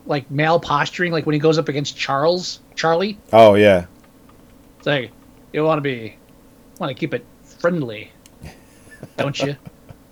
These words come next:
Speaker 1: Get the hell out of here. Sorry, Charlie.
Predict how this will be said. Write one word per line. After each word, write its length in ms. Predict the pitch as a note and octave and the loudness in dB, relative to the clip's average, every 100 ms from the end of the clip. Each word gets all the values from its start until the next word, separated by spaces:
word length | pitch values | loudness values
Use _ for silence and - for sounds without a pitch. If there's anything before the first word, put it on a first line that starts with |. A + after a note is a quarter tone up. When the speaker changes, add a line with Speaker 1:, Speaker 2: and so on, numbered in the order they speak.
| - - - - - - - - _ _ _ _ _ _ _ A2 G#2+ | -20 -20 -20 -20 -20 -20 -20 -20 _ _ _ _ _ _ _ -16 -16
Speaker 1:
Get 120 | G2+ | -14
the 60 | A2 | -16
hell 260 | - A#2 G#2 | -12 -10 -10
out 160 | G2+ | -12
of 40 | F#2+ G#2 | -14 -18
here. 280 | G2+ - - - _ _ - - - - - _ - - - | -16 -16 -20 -20 _ _ -20 -20 -20 -20 -20 _ -20 -20 -20
Sorry, 380 | - - F3 B2 | -4 0 0 -2
Charlie. 460 | G#2 B2 A#2 A#2 | -8 -10 -10 -12